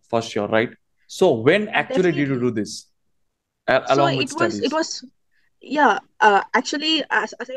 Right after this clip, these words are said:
Speaker 2: already told you, my study part is very less. So
Speaker 1: Yeah.
Speaker 2: it's, it's only the class time and
Speaker 1: Yeah.
Speaker 2: my notes taking time,
Speaker 1: Okay.
Speaker 2: only that.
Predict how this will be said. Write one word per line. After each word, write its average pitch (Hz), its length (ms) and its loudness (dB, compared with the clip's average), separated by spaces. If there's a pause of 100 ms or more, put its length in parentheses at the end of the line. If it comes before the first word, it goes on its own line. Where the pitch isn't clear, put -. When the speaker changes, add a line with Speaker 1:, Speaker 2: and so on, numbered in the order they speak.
Speaker 2:
already 220 280 0
told 254 240 -2
you, 247 120 -4
my 240 160 6
study 220 320 4
part 247 220 4
is - 160 -4
very 196 260 0
less. - 240 2 (340)
So 220 280 6
Speaker 1:
Yeah. 214 100 -2 (300)
Speaker 2:
it's, 226 160 -6
it's 262 120 2
only 226 260 6
the 269 100 2
class 214 320 2
time 269 280 -6 (260)
and 214 120 0
Speaker 1:
Yeah. 220 140 2
Speaker 2:
my 220 160 0
notes 220 260 0
taking 233 280 2
time, 208 280 -2
Speaker 1:
Okay. 190 320 0
Speaker 2:
only 202 220 4
that. 190 240 0